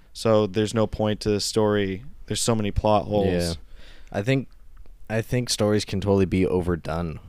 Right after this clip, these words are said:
Speaker 2: with that, though.
Speaker 1: Yeah.
Speaker 2: And some things are still kinda mysterious about it. It's not all clean cut. Every, not everything's answered, and it, it allows for some of, like, that kinda magic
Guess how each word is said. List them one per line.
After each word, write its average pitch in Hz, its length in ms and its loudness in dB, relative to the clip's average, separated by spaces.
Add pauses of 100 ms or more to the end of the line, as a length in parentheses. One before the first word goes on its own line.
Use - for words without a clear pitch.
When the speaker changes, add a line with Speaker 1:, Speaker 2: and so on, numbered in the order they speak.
Speaker 2:
with - 160 -6
that, 76 260 -4
though. - 280 -10 (100)
Speaker 1:
Yeah. 123 220 6 (300)
Speaker 2:
And 85 380 -2
some 113 200 -2
things 107 220 -2
are 92 100 -2
still 90 260 -2
kinda 87 240 -4
mysterious 85 680 -2
about 101 300 2
it. 117 160 2 (320)
It's - 180 -4
not 143 180 4
all 113 300 6 (100)
clean 107 380 0
cut. 98 360 2 (240)
Every, 95 220 -2
not 101 160 2
everything's 98 380 0
answered, 87 680 -2 (520)
and 101 220 0
it, 98 100 -2 (100)
it 107 240 2 (200)
allows 104 440 2
for - 140 -6
some 92 220 -2
of, 85 120 -4
like, 82 180 -4 (300)
that - 200 -8
kinda 82 220 -8
magic 82 580 -6